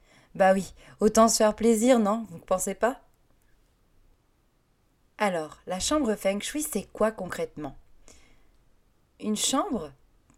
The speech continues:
ou un coin nuit feng shui, c'est un endroit où vous allez pouvoir vous réfugier, où vous allez avoir la possibilité de trouver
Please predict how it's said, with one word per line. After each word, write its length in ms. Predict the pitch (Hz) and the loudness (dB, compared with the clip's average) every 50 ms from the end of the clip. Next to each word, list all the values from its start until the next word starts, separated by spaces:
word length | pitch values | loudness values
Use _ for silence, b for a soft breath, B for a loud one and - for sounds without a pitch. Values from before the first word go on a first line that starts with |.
| _ _ _ _ _ _ - | _ _ _ _ _ _ -16
ou 340 | 175 180 170 175 175 170 - _ _ _ _ _ _ _ - - | -14 -14 -12 -12 -12 -14 -16 _ _ _ _ _ _ _ -6 -6
un 100 | 202 196 | -6 -6
coin 300 | - - 220 208 202 202 | -4 -4 -2 -2 -2 -2
nuit 360 | 202 202 208 220 226 226 - - _ _ _ _ | -2 0 0 0 -2 -4 -10 -18 _ _ _ _
feng 300 | - - - 196 208 202 | -14 -8 -6 -6 -4 -2
shui, 340 | - - - 240 302 302 - _ _ _ _ | -4 -4 -4 -4 -8 -8 -14 _ _ _ _
c'est 460 | - - - 262 247 - _ _ - | -14 -8 -6 -6 -8 -8 _ _ -8
un 200 | 190 180 185 190 | -6 -6 -4 -4
endroit 540 | 208 226 214 190 196 196 208 247 277 - - - | -6 -6 -4 0 2 2 2 2 0 -4 -8 -8
où 60 | 220 | -8
vous 260 | 196 175 180 190 - 190 | -8 -8 -10 -4 -2 -2
allez 280 | 190 202 240 233 - _ _ _ _ _ _ _ _ - | 2 2 0 0 -2 _ _ _ _ _ _ _ _ -18
pouvoir 340 | - - 202 233 240 262 233 | -12 -2 4 4 4 4 4
vous 140 | 185 180 185 | 0 -6 -2
réfugier, 640 | 202 233 233 - - 208 180 165 175 170 156 - - | -2 -2 -2 -4 -10 -8 -8 -8 -10 -12 -16 -16 -16
où 60 | 185 | -14
vous 240 | 180 180 196 185 190 | -12 -8 -4 -2 0
allez 240 | 180 180 202 214 - | 0 2 0 0 -2
avoir 300 | - 175 175 180 208 208 | -2 -4 -2 0 0 0
la 120 | 185 165 | 0 0
possibilité 920 | 165 - - 208 214 214 - - 202 185 175 175 175 - - 202 226 240 240 b b b b b b b b b b b b b | -4 -4 -6 -6 -6 -6 -6 -8 -10 -12 -12 -16 -16 -8 -4 -2 -2 -2 -4 b b b b b b b b b b b b b
de 120 | - 202 | -8 -8
trouver 520 | 196 - - - 226 208 240 269 240 - | -8 -6 -6 -6 -2 0 0 0 0 -2